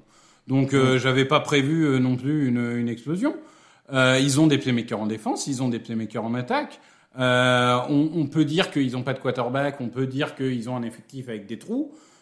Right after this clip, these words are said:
Speaker 1: mais, euh, mais ils ont plus de playmakers que la moitié des équipes de cette ligue. Et, et Mike Evans, quand même, on sait que Mike Evans, il marche un peu à l'affect. On l'avait vu l'année dernière, hein, quand il avait plus envie, c'était un peu compliqué.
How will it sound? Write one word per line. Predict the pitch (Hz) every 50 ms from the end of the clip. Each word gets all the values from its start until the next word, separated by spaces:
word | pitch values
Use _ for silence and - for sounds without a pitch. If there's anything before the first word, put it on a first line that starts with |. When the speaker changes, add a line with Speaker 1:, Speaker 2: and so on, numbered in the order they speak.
| _ -
Speaker 1:
mais, | 123 135 143 139 139 131
euh, | 123
mais | 123 127 127
ils | 127 117 127
ont | 131
plus | 123 - - 190 156
de | 143 139
playmakers | 131 131 127 123 123 117 120 175 190 - -
que | 135
la | 123 120
moitié | 120 123 120 - 131
des | 113 - 120
équipes | 113 - 131 123
de | 120 120
cette | 107 - 135 131 -
ligue. | 247 269 185 113 - - - _ - - - - -
Et, | 156 147 151 156 165
et | 156
Mike | 160 175 185 185 - 220
Evans, | 214 202 240 247 240 220 - -
quand | 208 196
même, | 196 208 214 196 170 - - - - - _ -
on | 156 170 175
sait | 175 - 262 262
que | 254
Mike | 226 190 165 156 - 170
Evans, | 165 180 202 190 -
il | 170
marche | 156 135 - - 151
un | 147 135
peu | - 180
à | 175 156
l'affect. | 143 131 127 - 156 156 151 - - - -
On | 127 123
l'avait | 123 120 120 131 131
vu | 131 147 156
l'année | 143 131 127
dernière, | 120 123 127 135 143 147 143
hein, | 131 120
quand | - 123 113 - -
il | 120 120
avait | 117 113 117 113
plus | - - 131 131
envie, | 131 131 127 135 147 143
c'était | - - - 110
un | 107
peu | 107 117 143
compliqué. | 135 135 131 - - 123 - 143 175 240